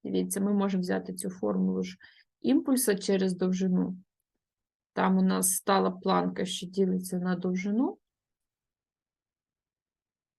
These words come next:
Так, і виразити звідси довжину. Ну, а можна взяти через частоту із швидкістю тоді. Теж варіант. Ну, я, в-, оскільки ту формулу я стерла, цю ні, то давайте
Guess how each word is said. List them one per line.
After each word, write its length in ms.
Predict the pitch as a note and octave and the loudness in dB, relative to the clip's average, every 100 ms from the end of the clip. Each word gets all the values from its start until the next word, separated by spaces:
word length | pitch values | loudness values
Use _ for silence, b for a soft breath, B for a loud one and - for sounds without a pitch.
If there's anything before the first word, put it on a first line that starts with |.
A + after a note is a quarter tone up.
| _ _ _ _ _ _ _ _ _ _ _ _ _ _ _ - | _ _ _ _ _ _ _ _ _ _ _ _ _ _ _ 0
Так, 220 | B3+ C4+ - - | 2 2 -4 -4
і 440 | C4 D4+ D#4+ E4 E4 | 4 8 10 10 8
виразити 720 | G3+ A#3+ B3+ A3+ A3 G#3+ G3+ | 8 6 8 4 2 -2 -4
звідси 520 | F3 G3+ G3+ - G3 - _ _ _ _ | -2 -4 -4 -8 -10 -12 _ _ _ _
довжину. 560 | G3 G3 F#3 F3+ E3+ E3+ | 0 0 2 0 0 2
Ну, 120 | C4 | 4
а 160 | F4 | 6
можна 460 | A3 A3 C4+ C4 G#3+ | 6 6 4 4 2
взяти 440 | F#3+ G3+ G#3+ A3 | 2 2 2 0
через 320 | G#3+ G#3+ G3+ - | 0 0 0 -2
частоту 680 | G3 - G3 G3 C4 D4 B B _ | -2 0 -2 -2 0 0 B B _
із 240 | G3+ - | 0 2
швидкістю 580 | - F3 F3 - - - | 2 0 0 -6 -10 -12
тоді. 360 | - - - - - _ _ _ _ _ _ | -10 -10 -10 -12 -14 _ _ _ _ _ _
Теж 220 | G3 G3 | 0 0
варіант. 420 | F3+ F3 E3+ F3+ F#3 | 0 -2 -2 -4 2
Ну, 100 | C#4+ | 4
я, 240 | D#4 D4+ | 6 6
в-, 220 | A#3+ A3 - | 4 -2 -4
оскільки 400 | A3 C4 A3+ A#3 | 0 2 2 0
ту 120 | A3+ | -2
формулу 340 | - A#3 A3 | 2 4 4
я 80 | A3 | 4
стерла, 380 | A3 G#3 G3 G3+ | 2 0 0 -2
цю 160 | - | 0
ні, 220 | A#3+ F4 G4+ | 0 0 0
то 140 | G#3+ | -2
давайте 480 | F#3+ G#3+ A#3 A3+ | 2 4 4 2